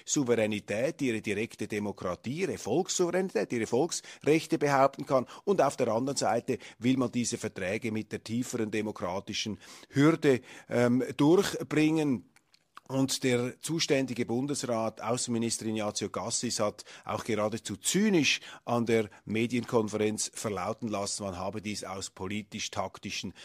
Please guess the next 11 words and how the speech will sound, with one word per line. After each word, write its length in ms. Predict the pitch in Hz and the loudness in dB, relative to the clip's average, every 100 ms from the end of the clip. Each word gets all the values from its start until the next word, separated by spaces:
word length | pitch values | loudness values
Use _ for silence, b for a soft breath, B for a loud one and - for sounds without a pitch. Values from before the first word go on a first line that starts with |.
| B B | B B
Gründen 520 | 113 113 120 113 110 | 2 4 2 0 -6
getan. 520 | 110 101 139 117 123 | -6 0 6 6 6
Und 120 | 113 | 2
die 80 | 123 | 2
Weltwoche 480 | 131 175 170 160 156 | 4 4 6 4 2
setzt 320 | 147 143 - | 0 0 0
sich 240 | 139 123 - B B B | -2 -2 -6 B B B
mit, 420 | 123 131 123 - | 4 4 2 2
ähm, 280 | 123 117 120 101 113 | 4 4 4 0 -2
dieser 260 | 151 147 151 | -2 0 0
Personalie 920 | 135 123 120 113 107 139 165 160 | 2 2 2 2 2 4 4 4